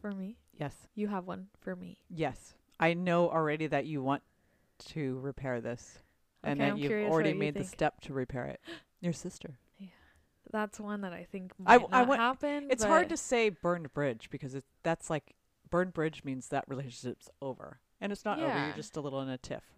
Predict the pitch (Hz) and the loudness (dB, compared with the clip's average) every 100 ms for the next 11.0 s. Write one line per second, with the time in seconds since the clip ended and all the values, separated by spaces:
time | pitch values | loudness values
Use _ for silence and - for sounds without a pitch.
0 | - 262 254 247 269 294 - 254 247 - | -4 -2 -2 -4 -4 -4 -6 -10 -10 -4
1 | 226 202 208 214 208 196 185 180 180 180 | -4 -4 -6 -8 -8 -6 -6 -6 -8 -8
2 | 175 - 175 175 185 220 233 _ _ _ | -10 -10 -12 -10 -8 -8 -8 _ _ _
3 | 196 196 190 185 185 180 175 - 190 - | -10 -8 -8 -6 -8 -8 -14 -12 -12 -12
4 | - 170 170 175 180 190 - 196 185 180 | -12 -10 -6 -6 -6 -8 -12 -12 -12 -12
5 | 180 - _ _ _ _ _ - 185 208 | -16 -20 _ _ _ _ _ 8 10 12
6 | 233 233 202 165 165 165 165 165 156 147 | 8 10 10 10 6 4 2 4 2 2
7 | 143 147 170 156 156 156 151 147 147 151 | -2 0 0 0 -2 0 0 0 0 -2
8 | 131 143 139 - 139 139 131 139 135 135 | -2 -2 -2 -6 -8 -6 -4 -2 -2 -4
9 | - 147 135 131 - 151 160 170 _ 170 | -4 -4 -4 -8 -8 -8 -8 -10 _ -4
10 | 139 143 131 - 143 139 - 143 139 135 | -2 -2 -4 -4 -8 -8 -8 -6 -6 -8